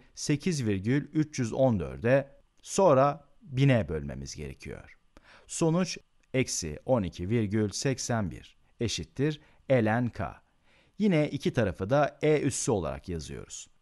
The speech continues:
Sonuç olarak elimize kalan K eşittir E üssü on iki virgül seksen bir.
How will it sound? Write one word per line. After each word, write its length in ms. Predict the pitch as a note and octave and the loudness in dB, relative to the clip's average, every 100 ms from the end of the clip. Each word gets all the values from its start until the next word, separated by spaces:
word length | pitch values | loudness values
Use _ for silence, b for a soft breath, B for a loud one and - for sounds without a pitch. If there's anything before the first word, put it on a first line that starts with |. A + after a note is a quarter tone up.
| _ _ | _ _
Sonuç 420 | - D#3 D3+ B2 | -4 0 2 0
olarak 340 | C2 D#2 B2 G#2+ | -4 -4 -6 -4
elimize 440 | A2+ G#2+ F#2+ G2 | -2 0 -2 -4
kalan 420 | - D2+ G#2+ D#3 | -6 -6 -4 -4
K 340 | D#3 - A2+ C#2+ | -6 0 0 0
eşittir 560 | C2+ D#2+ - C3 D3+ - b b | -4 -12 -8 -4 -4 -6 b b
E 180 | B2 A#2+ | 2 2
üssü 340 | E2+ - - C#3+ | 2 -4 -2 -2
on 240 | - D3 | 0 0
iki 220 | A#2+ G#2+ | 0 -4
virgül 360 | F#2 E2+ G#2 C3+ | -4 -4 -2 -4
seksen 560 | - A2 - A#2 A2 | -4 -6 -4 -4 -4
bir. 280 | C#2 - - | -6 -12 -20